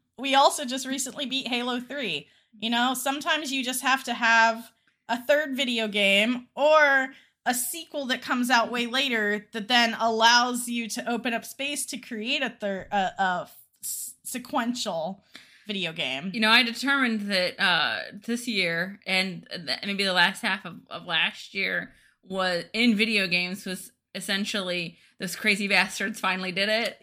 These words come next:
Speaker 1: It really has been.
Speaker 2: So, I mean, I'm gonna, I'm gonna put us in that category.
Speaker 1: Yeah, yeah. Give us, uh, we've watched Half-Life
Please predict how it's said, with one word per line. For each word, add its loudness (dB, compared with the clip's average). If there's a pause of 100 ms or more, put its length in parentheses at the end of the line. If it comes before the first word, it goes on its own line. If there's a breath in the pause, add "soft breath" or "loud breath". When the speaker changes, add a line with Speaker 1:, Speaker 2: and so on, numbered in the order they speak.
(440)
Speaker 1:
It 0
really 4
has 4 (100)
been. 4
Speaker 2:
So, 4
I 4
mean, 4
I'm 2
gonna, 2
I'm 0
gonna 2
put -2
us 0
in -2
that -2
category. -2
Speaker 1:
Yeah, 6 (200)
yeah. 2
Give -4
us, 0 (840)
uh, -2
we've -6
watched 0 (1040)
Half-Life 2